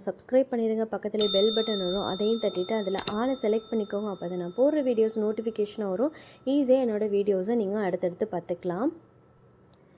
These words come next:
ஒரு ஃபைவ் மினிட்ஸ் இதை மூடி போட்டு மூடி வச்சிட்டோன்னா தக்காளி நல்லா குக் ஆகிடுச்சுங்க. எண்ணெய் நல்லாவே பிரிஞ்சு வந்துருச்சு. இப்போ மஞ்சள் தூள் கால் டீஸ்பூன்,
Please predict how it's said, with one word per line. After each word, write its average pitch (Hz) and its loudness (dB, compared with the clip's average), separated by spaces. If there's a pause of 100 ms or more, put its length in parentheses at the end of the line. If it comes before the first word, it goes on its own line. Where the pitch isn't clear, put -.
(320)
ஒரு 220 2
ஃபைவ் - 2
மினிட்ஸ் 233 2
இதை 214 -2
மூடி 208 2
போட்டு 202 0
மூடி 208 0
வச்சிட்டோன்னா 185 -4 (960)
தக்காளி 247 4
நல்லா 226 2
குக் 208 0
ஆகிடுச்சுங்க. 185 -2 (840)
எண்ணெய் 262 4
நல்லாவே 202 2
பிரிஞ்சு 220 4
வந்துருச்சு. 185 -4
இப்போ 269 -2
மஞ்சள் 208 2
தூள் 285 -2
கால் 196 -4
டீஸ்பூன், 202 -2